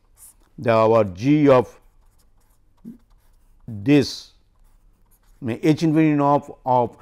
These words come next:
single input, single output case one by one, P is equal to one, M is equal to one is nothing but a supremum of omega varies from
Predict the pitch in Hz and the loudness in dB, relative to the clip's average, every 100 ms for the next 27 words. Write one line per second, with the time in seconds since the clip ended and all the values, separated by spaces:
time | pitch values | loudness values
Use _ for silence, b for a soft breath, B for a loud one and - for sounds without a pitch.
0 | b - 160 165 156 143 151 123 135 131 | b -6 -2 2 2 0 -4 -6 -4 2
1 | 131 120 - 101 - 107 95 131 117 117 | 2 2 -2 -10 -4 -4 -4 -4 -4 -2
2 | 107 101 101 92 85 - 135 123 117 123 | -2 -2 -6 -10 -10 -6 -2 -2 -2 -6
3 | 135 127 139 - 110 110 90 98 92 98 | -4 -4 -6 -6 -6 -6 -6 -8 -8 -8
4 | 90 80 b b b 117 104 107 117 156 | -8 -12 b b b -6 -4 -4 -4 -2
5 | 151 127 107 107 107 b b b - 165 | 2 0 0 -2 -4 b b b -10 -6
6 | - 170 165 151 131 120 113 - _ _ | -4 -2 -2 -2 -2 -4 -4 -6 _ _
7 | - 113 120 117 120 117 - b b - | -10 -4 -2 0 0 0 -6 b b -8
8 | 110 110 113 - 120 110 104 | -2 -2 -2 -6 -6 -6 -6